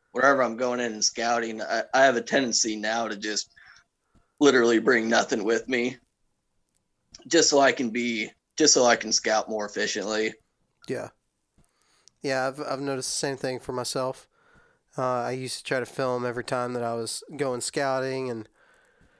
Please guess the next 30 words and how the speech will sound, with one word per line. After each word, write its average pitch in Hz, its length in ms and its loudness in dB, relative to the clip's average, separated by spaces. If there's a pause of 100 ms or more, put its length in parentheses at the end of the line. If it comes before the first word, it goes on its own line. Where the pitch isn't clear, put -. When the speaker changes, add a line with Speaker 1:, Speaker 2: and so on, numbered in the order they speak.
(760)
Speaker 2:
carrying 160 320 0
all 147 120 2
the 139 100 -6
filming 151 300 0
equipment. 135 580 -2
And 135 100 -2
then, 147 160 0
like, 147 260 0 (560)
like 135 220 -6
I 143 40 -4
said, 147 260 -2
I 135 100 -2
got, 120 180 -2
I 131 80 -2
get 139 300 -4
pretty 143 340 -2
impatient, 135 640 -4
and 117 480 -6 (200)
not 160 220 -2
impatient, 143 460 -4
but 120 100 -6
just, 123 200 -6
like, 123 180 -4
wondering 127 420 -4
about 127 260 -4
the, 117 140 -4
like, 110 300 -8 (460)
the 117 80 -10
what 127 280 -4
ifs. - 480 -8